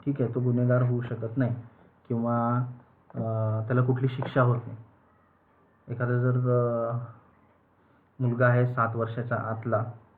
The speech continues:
मुलगा असू दे, मुलगी असू दे, सेवन इयर्सच्या आत असेल, त्याने एखादा गुन्हा केला असेल, तर तो गुन्हेगार incapable of crime, कारण आपण काय करतोय ते त्याला समजत नसतं. ठीक आहे, तर त्याला डोली इनकॅपेक्स म्हणतात, incapable of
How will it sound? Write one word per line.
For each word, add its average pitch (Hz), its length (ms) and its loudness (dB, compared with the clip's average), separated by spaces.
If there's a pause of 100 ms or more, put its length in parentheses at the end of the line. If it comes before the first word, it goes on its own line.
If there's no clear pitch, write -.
(260)
मुलगा 113 220 -2
असू 120 160 -2
दे, 139 60 4
मुलगी 127 260 2
असू 117 180 -6
दे, 110 60 -6
सेवन 113 360 -4
इयर्सच्या 117 320 -6
आत 113 180 -6
असेल, 117 440 -6 (720)
त्याने 117 180 -2
एखादा 120 240 -2
गुन्हा 123 260 4
केला 117 220 -2
असेल, - 320 -8 (580)
तर 127 60 -20
तो 139 180 2 (880)
गुन्हेगार 131 420 6
incapable 135 560 4
of 127 220 0
crime, 107 160 0
कारण 135 300 0
आपण 156 260 -2
काय 165 200 0
करतोय 135 400 0 (340)
ते 139 40 -6
त्याला 135 200 2
समजत 120 400 -2
नसतं. 110 280 -8 (500)
ठीक 131 140 -4
आहे, 110 160 -6 (260)
तर 143 120 2
त्याला 143 260 2
डोली 139 260 6
इनकॅपेक्स 123 580 0
म्हणतात, 110 200 -6
incapable 123 600 0
of 143 80 0